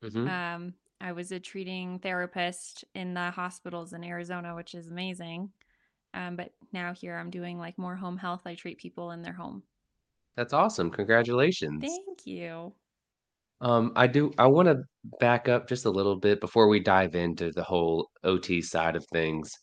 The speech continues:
Speaker 2: Yeah.
Speaker 1: Um, and a, a question I like to ask is kinda like your aha moment, 'cause this is the Helpful Huddle podcast. It is all about helping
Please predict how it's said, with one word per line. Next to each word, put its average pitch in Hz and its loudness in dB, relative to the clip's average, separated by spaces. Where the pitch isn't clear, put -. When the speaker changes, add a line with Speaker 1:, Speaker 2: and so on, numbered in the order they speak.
Speaker 2:
Yeah. 269 -12
Speaker 1:
Um, 85 4
and 117 6
a, 120 4
a - -2
question 147 8
I 123 10
like 113 8
to - 2
ask 92 4
is 87 0
kinda 92 2
like 87 2
your 92 2
aha 82 8
moment, 76 -2
'cause 82 -2
this 98 0
is 92 4
the 87 2
Helpful 95 6
Huddle 92 2
podcast. 85 2
It 90 2
is 90 2
all 92 4
about 90 2
helping 87 -2